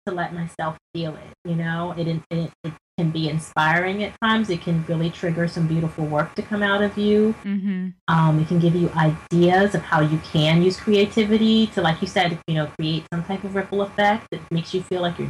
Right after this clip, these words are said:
Speaker 1: doing something. I can't shut out
Speaker 2: Mm-hmm.
Speaker 1: the things that are tough and that are difficult about, you know, this, the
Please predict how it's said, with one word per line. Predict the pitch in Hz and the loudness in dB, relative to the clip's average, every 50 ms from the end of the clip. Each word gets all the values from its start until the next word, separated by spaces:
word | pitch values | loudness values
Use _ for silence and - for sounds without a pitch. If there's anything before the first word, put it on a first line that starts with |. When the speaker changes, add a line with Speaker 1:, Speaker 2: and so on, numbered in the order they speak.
| - - | -4 -2
Speaker 1:
doing | 151 160 185 196 208 214 | -2 0 0 0 -2 -2
something. | 214 - - 214 214 214 - - 220 220 220 220 214 214 220 - - _ _ _ _ _ - | -4 -4 -4 -4 -4 -4 -6 -4 -4 -2 0 0 -2 -2 -4 -6 -12 _ _ _ _ _ -16
I | 165 - - | -16 -6 0
can't | 220 220 208 165 | 0 2 2 0
shut | - - - - 196 170 160 | -2 -6 -2 0 0 2 4
out | 160 165 170 175 170 156 127 - - _ _ _ - | 4 4 4 2 2 0 -2 -6 -14 _ _ _ -10
Speaker 2:
Mm-hmm. | 185 180 165 190 180 175 170 160 - - | -10 -8 -6 -6 -6 -6 -8 -12 -4 -2
Speaker 1:
the | 175 170 | -2 -2
things | 170 - 180 170 170 165 156 - | -2 0 0 2 4 4 2 2
that | - 160 151 | 0 -2 -2
are | 151 151 | -2 -4
tough | - - 190 220 240 175 160 - - | -2 -2 2 2 2 2 2 0 0
and | 165 160 | 0 2
that | 160 156 | 2 2
are | 156 156 | 0 -2
difficult | - - - - - _ _ - 147 143 135 - - 160 | -4 -6 -8 -8 -12 _ _ -2 -2 0 -2 -4 -6 -6
about, | 165 170 170 165 160 160 - - - - - - | -4 -2 0 0 0 0 -2 -6 -12 -16 -4 0
you | 170 165 | 2 4
know, | 160 156 151 147 | 4 4 2 0
this, | 151 156 151 156 - - - - | 0 -2 -4 -4 -6 -10 -12 -4
the | - 156 151 147 | -2 -2 0 0